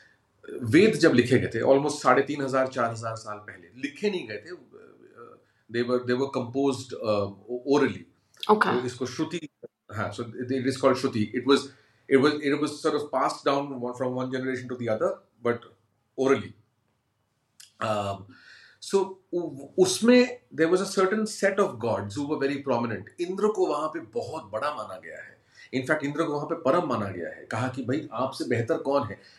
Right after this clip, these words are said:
Speaker 1: आप बारिश कराते हो,
Speaker 2: हम्म।
Speaker 1: आप बादलों के रक्षक हो। बादलों को गायों से कंपेयर किया गया है because they are that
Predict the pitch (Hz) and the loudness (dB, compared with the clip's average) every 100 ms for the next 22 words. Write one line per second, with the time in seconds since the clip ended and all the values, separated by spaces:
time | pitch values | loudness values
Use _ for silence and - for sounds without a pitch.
0 | - 120 104 104 123 139 104 87 80 76 | 0 2 2 0 -2 -4 -6 -8 -10 -16
1 | - _ _ - 208 117 98 101 104 135 | -20 _ _ 2 4 4 4 0 0 -4
2 | 147 160 165 - - 113 113 - 156 135 | -8 -8 -10 -12 -12 -6 -6 -4 -6 -6
3 | - 85 - _ _ 107 123 135 180 190 | -6 -14 -14 _ _ -2 0 2 -2 -4
4 | 196 196 131 131 160 202 202 185 - 156 | -4 -2 2 2 2 -2 -6 -8 -6 -6
5 | 143 123 110 92 87 87 95 113 117 131 | -6 -6 -8 -8 -12 -12 -12 -12 -6 -2
6 | 123 127 | 0 0